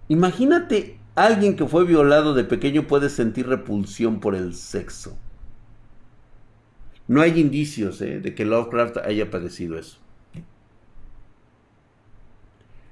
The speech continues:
Vamos a suponer que no pasó nada. Los mismos libros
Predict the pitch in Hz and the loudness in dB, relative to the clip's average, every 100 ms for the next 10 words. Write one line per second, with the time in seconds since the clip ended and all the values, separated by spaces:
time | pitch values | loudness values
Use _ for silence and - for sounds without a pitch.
0 | _ - - - - - 127 175 202 202 | _ -20 -20 -20 -20 -12 0 2 4 2
1 | 185 151 147 139 135 139 139 120 120 117 | -4 -8 -8 -2 0 0 -2 -4 -4 -6
2 | - 90 82 76 - _ _ _ _ _ | -8 -8 -10 -14 -20 _ _ _ _ _
3 | _ _ _ - _ _ _ _ _ _ | _ _ _ -20 _ _ _ _ _ _
4 | _ _ - _ - - - - _ - | _ _ -20 _ -20 -20 -20 -20 _ -8
5 | 117 143 123 160 214 220 214 160 131 139 | 0 0 0 -2 -2 0 -2 -2 -4 -4
6 | 113 95 - | -2 -4 -6